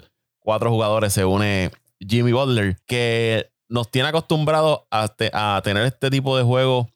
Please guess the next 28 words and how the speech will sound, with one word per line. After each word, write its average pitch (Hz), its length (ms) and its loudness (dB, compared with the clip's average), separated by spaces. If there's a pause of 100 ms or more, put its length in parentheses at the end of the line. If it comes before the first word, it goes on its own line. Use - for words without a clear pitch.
no 131 180 -2
de 151 60 0
cincuenta 120 480 0
puntos 143 420 0
o 87 160 0
más 107 140 0
de 117 60 0
cincuenta 101 360 0
puntos, 113 320 -2
pero 95 160 0
sí 110 120 0
juegos, 127 360 2 (140)
eh, 101 360 0
de 98 440 -4
grandes 113 260 0
anotaciones 120 580 0
en, 107 220 0
en 101 120 2
postemporada. 107 960 0
El, 90 200 -4 (120)
un 101 100 -16
jugador 107 300 -2
que 110 100 0
le 92 120 2
gusta 110 280 0
este 101 180 -4
tipo 104 320 0
de, 95 240 0